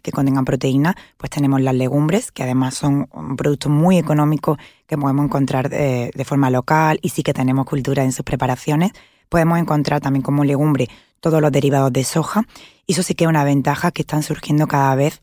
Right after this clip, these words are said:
más, em, fuentes de proteína, eh, provenientes de la soja, muy prácticas porque son únicamente proteínas. Es decir,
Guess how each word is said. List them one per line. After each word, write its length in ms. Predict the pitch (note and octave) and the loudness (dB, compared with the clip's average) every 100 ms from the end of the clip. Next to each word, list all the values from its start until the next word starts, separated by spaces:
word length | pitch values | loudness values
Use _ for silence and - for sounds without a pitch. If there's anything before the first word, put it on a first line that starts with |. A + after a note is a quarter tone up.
| _ | _
más, 540 | - D3+ D3 C#3+ - - | -4 0 2 0 -2 -8
em, 640 | - C#3+ C#3 C3 C3 C3 C3+ | -4 -2 -2 0 0 0 -4
fuentes 420 | - - D3 D3 C#3 | -8 -2 0 0 -2
de 80 | |
proteína, 580 | C3+ C#3 C3 C3+ D3 C3 - _ _ _ _ _ - - | -2 -2 0 2 2 0 -4 _ _ _ _ _ -18 -4
eh, 160 | D3+ C#3+ | -2 0
provenientes 400 | C#3 C#3+ C#3+ C#3+ | 2 2 2 2
de 100 | C#3 | 0
la 120 | B2+ | 0
soja, 420 | - D3 - F#3 - - _ _ - | -2 -2 0 -2 -2 -20 _ _ 0
muy 180 | G3+ G3+ | 2 4
prácticas 640 | - D3 - E3+ F#3 F#3+ _ | 2 0 0 0 0 -2 _
porque 440 | - D3+ - F3 - - _ | -2 -2 2 0 0 -10 _
son 180 | - G3+ | 0 2
únicamente 400 | E3+ C3 C3 B2 | 2 2 0 0
proteínas. 480 | C3+ C3+ F#3+ G#3+ C3 | 0 2 2 4 2
Es 40 | |
decir, 380 | C3 C3 - B2+ | -2 -4 -4 -4